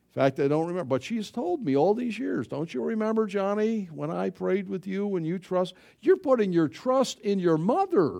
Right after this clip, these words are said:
or your father or someone else. It is the Holy Spirit of God who will work in your heart and flood your soul with the assurance that I am His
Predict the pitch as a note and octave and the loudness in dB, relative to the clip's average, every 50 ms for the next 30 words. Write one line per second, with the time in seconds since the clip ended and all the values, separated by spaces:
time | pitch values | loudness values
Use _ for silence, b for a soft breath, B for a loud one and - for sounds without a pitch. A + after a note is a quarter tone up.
0 | - - - D#3 D#3+ D#3 D3+ D3+ D3+ C#3 - - D4 D4+ E4 E4 D#4 B3+ E3+ D3+ | -6 0 4 4 4 6 6 4 2 2 0 -2 -4 -2 0 0 2 2 2 2
1 | D3+ - D#3 D#3 D3+ - B3 B3+ B3+ A#3 G3+ F#3+ A3 C4+ E4+ D#4+ A#3+ E3+ B2 F#2 | 4 2 2 0 0 -4 -6 -6 -2 -2 0 0 0 0 2 2 4 2 2 0
2 | - - - - _ _ _ _ _ _ _ _ _ _ _ _ _ _ - G#3+ | -4 -14 -20 -20 _ _ _ _ _ _ _ _ _ _ _ _ _ _ 10 12
3 | G#3+ G#3 G3+ F#3 E3+ - - E3 D3+ C3+ - - - A#3+ C4 D4 D4+ C#4+ D4+ C#4+ | 12 12 12 12 10 10 6 4 4 4 4 8 8 10 10 8 6 4 4 2
4 | B3+ - - - - - A3+ A3 A3 A3 A3 G3+ F#3 C3+ - F3 F3 F3 F#3 F#3+ | 2 2 0 -8 -6 -4 0 2 2 4 4 4 2 2 4 4 6 8 10 10
5 | F#3+ F#3+ D3+ C3+ - F3 G3+ G3+ F#3+ F3 D#3+ D3 C3+ C3 C#3+ F#3+ A3+ B3+ C4+ C4 | 8 8 6 0 -4 -2 -2 2 4 4 4 4 4 4 6 8 8 8 6 4
6 | - C4 A#3 A3 G#3 G3+ F#3 E3 D#3 E3+ G3+ A3+ A#3+ A#3+ G#3+ D3+ A#2+ A2 A2+ b | 0 -6 -4 -2 0 0 0 -2 -2 -2 0 2 4 4 4 4 2 0 -4 b
7 | b b b b b b D3 D3 C#3+ - - - - G3+ G#3+ A#3+ C4 C4+ C4+ C4+ | b b b b b b 0 0 0 0 -8 -10 -4 0 2 2 2 2 2 0
8 | C4 A#3 - - - G#3+ G3+ G3 G3 F#3 F3 D#3+ D3 B2 B2+ A#2+ B2 A#2 A2 - | -2 -2 -2 -2 2 4 8 10 10 10 10 8 4 4 4 2 2 0 0 -2
9 | - - - - - - D4+ - A#3 E3 C3+ B2 A#2+ - C3+ C3 B2 B2 - - | -6 -10 -12 -8 -6 -4 -2 0 2 2 2 0 0 2 4 4 4 4 0 -2
10 | G3 A#3 A#3+ B3 B3+ B3 A#3 A3 F3+ E3+ D3 C3 A#2+ C3 E3 G#3+ A3+ A3+ A#3 A#3 | 0 2 4 6 6 6 4 4 2 2 0 0 -2 -2 4 8 10 12 12 12
11 | A#3+ G3+ | 10 8